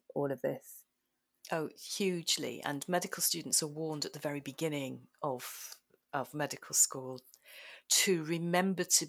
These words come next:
Speaker 2: be respectful, even though humour might be necessary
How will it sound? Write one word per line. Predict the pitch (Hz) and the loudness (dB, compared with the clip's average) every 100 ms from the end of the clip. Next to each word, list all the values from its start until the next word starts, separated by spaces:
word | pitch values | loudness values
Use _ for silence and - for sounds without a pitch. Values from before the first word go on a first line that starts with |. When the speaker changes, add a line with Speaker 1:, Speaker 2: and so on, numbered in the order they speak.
| - | 0
Speaker 2:
be | 190 185 | -2 0
respectful, | 139 - - - - - - 98 - _ - | 2 4 2 0 -10 -14 -12 -14 -16 _ -6
even | 180 175 175 160 | -4 -4 -6 -4
though | 160 147 147 151 | 0 0 0 -4
humour | - - 170 156 156 147 139 - | -10 -8 -6 -6 -6 -8 -8 -6
might | 151 156 - _ | -2 -2 -4 _
be | - 143 | -8 -6
necessary | 147 - - - 139 139 | -2 2 4 2 -2 -10